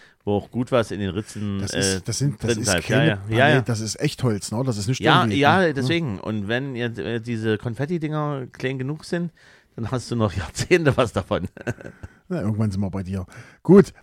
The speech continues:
Speaker 2: vielleicht mal, Jens, wir haben die ganze Zeit getrunken. Wir trinken heute Bad Brambacher Gartenlimonade. Leckeres Zeug, oder?
Speaker 1: Ja, ich bin da durchaus auch Fan davon. Also ich habe noch keine Geschmacksrichtung dort gefunden, wo ich gesagt habe, ich hole mir die nicht wieder.
Speaker 2: Also wir kriegen kein Geld dafür. Wir wollten es bloß mal sagen, weil ihr habt uns ja trinken gehört und,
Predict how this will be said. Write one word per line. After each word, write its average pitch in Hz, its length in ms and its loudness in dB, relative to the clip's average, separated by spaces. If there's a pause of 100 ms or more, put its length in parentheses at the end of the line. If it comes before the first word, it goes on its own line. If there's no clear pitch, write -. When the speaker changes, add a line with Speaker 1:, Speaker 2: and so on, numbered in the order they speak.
Speaker 2:
vielleicht 110 360 0
mal, 139 240 2
Jens, - 400 -4
wir 104 200 -4
haben 123 120 -2
die 139 60 0
ganze 123 200 0
Zeit 120 140 -4
getrunken. 131 300 0
Wir 113 100 0
trinken 143 380 -2
heute 123 240 0
Bad - 340 -6
Brambacher 127 440 -6
Gartenlimonade. 107 680 -4
Leckeres 107 380 -10
Zeug, 90 280 -8
oder? 110 200 -12 (600)
Speaker 1:
Ja, 139 280 4
ich 92 180 -4
bin 117 140 2
da 139 100 2
durchaus 135 320 0
auch 135 100 -2
Fan 143 280 -2
davon. 156 400 -2
Also 139 160 -2
ich 127 80 -6
habe 127 100 -2
noch 127 140 -4
keine 131 340 -2
Geschmacksrichtung 135 640 -6
dort 123 160 -6
gefunden, 131 420 -6
wo 113 60 -2
ich 117 80 -4
gesagt 110 220 -4
habe, 110 120 -4
ich 104 120 -12
hole 110 100 -4
mir 110 100 -6
die 104 80 -6
nicht 104 220 -10
wieder. 73 300 -8
Speaker 2:
Also 131 180 4
wir 135 80 8
kriegen 160 200 4
kein 156 140 8
Geld 147 200 4
dafür. 175 220 8
Wir 147 100 6
wollten 156 160 8
es 170 80 2
bloß 156 160 4
mal 143 100 6
sagen, 135 380 4
weil 135 160 6
ihr 123 80 6
habt 117 140 -2
uns 143 100 0
ja 131 80 2
trinken 160 280 4
gehört 165 280 6
und, 120 140 0